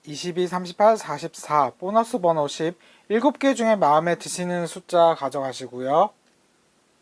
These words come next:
네, 추세 분석 종합표를 만들어 봤고요. 열일곱 게임이 있는데 열일곱 개 추첨 구간에서, 어, 한 세 개 정도, 세 개 내지 네 개 정도 나올 수 있다고 생각이 들고요.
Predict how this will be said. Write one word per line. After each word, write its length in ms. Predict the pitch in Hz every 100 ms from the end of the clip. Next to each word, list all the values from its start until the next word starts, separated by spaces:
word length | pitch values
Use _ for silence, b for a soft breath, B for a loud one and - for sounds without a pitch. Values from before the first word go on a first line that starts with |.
| _ _ _ _ _ _ B B B B B
네, 240 | 175 160 -
추세 320 | - 262 320
분석 540 | 254 170 170 202 190 -
종합표를 680 | 147 175 185 - 262 240
만들어 380 | 208 143 135 156
봤고요. 600 | 160 127 - 156 202 208 - _ B B B B B
열일곱 500 | 156 165 196 240 240
게임이 460 | 240 220 226 214 202
있는데 500 | 151 147 160 175 139
열일곱 480 | 147 165 240 233
개 120 | - 190
추첨 500 | - 240 247 226 214
구간에서, 920 | 147 139 180 180 170 156 147 139 113 b b b b
어, 300 | - 123 127
한 200 | 139 180
세 240 | 175 240
개 380 | 247 247 226 220
정도, 560 | - 147 143 139 170 302 _
세 240 | _ - 240
개 160 | 247
내지 260 | 214 165 165
네 160 | 143 143
개 100 | 160
정도 380 | 143 135 165
나올 320 | 175 175 131 135
수 160 | -
있다고 500 | 139 - - 143 151
생각이 420 | 143 185 196 196
들고요. 540 | 185 131 120 143 190